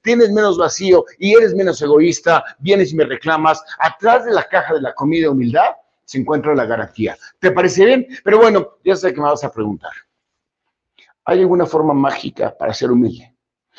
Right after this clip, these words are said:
Porque se me hace difícil, Eduardo. Se me hace difícil ser humilde. Bueno, yo no sabía que era humilde. ¿Cómo sé si soy soberbio o soberbia o no? Bueno, esta fórmula mágica está increíble.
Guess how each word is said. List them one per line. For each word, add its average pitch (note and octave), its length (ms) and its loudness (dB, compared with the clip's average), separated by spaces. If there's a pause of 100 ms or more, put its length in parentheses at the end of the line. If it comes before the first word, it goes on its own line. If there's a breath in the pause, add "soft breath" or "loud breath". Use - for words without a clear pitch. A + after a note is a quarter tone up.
(220 loud breath)
Porque - 220 -6
se A#2 100 -2
me A#2+ 120 2
hace - 180 -4
difícil, A2 480 -6
Eduardo. - 420 -20 (320 soft breath)
Se - 180 -6
me D#3+ 160 2
hace F3+ 200 0
difícil D#3 720 -2
ser E3 220 0
humilde. D#3+ 460 4 (260 loud breath)
Bueno, G#3 420 4
yo A3+ 160 6
no C4 140 6
sabía C4 500 6
que E3+ 100 4
era D#3 100 6
humilde. D3 500 2 (200 loud breath)
¿Cómo C#4+ 240 4
sé C#4 320 4
si - 160 -6
soy G3 400 2
soberbio D#3 760 4 (160 loud breath)
o C#3 80 -2
soberbia D#3 640 4
o F#3+ 160 6
no? A3+ 340 2 (160 loud breath)
Bueno, A#3+ 460 0
esta G4 240 2
fórmula G#3+ 300 4
mágica E3 400 0
está E3+ 160 -4
increíble. B2+ 460 0